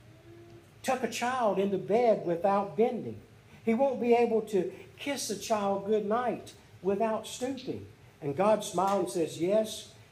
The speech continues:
but if I make him a child size, who will the children have to look up to?" She goes on and says this,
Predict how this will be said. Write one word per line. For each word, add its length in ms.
but 140
if 120
I 160
make 340
him 200
a 60
child 460
size, 580
who 140
will 160
the 120
children 480
have 280
to 60
look 280
up 220
to?" 80
She 180
goes 320
on 300
and 120
says 300
this, 380